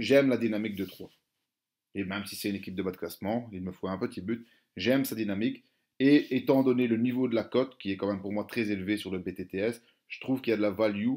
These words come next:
dans cette cote. D'ailleurs, si tu regardes ici la comparaison des cotes sur lesbookmakers.com,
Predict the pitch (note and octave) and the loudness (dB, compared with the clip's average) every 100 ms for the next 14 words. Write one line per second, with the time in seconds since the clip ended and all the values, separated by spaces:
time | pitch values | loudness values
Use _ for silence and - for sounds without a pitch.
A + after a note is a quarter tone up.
0 | C3+ - G2 - - - - _ _ _ | -4 -8 -8 -8 -10 -14 -16 _ _ _
1 | _ _ _ _ _ _ _ G#2 A#2 A2 | _ _ _ _ _ _ _ 2 6 4
2 | F#2 C3 B2 B2 G#2+ G2 - G#2 F#2 - | 2 -4 -2 0 0 -4 -8 -8 -8 -10
3 | _ _ - - D3 C#3 B2+ A#2+ G#2+ A#2 | _ _ -12 0 0 4 4 4 4 0
4 | G#2 F#2+ F2+ G2+ - - _ _ - G2 | -2 -4 -4 -6 -6 -10 _ _ -6 -6
5 | F2+ F#2+ F2+ F2 - F#2 F#2 A2+ A#2+ | -6 -8 -8 -8 -8 -8 -2 0 0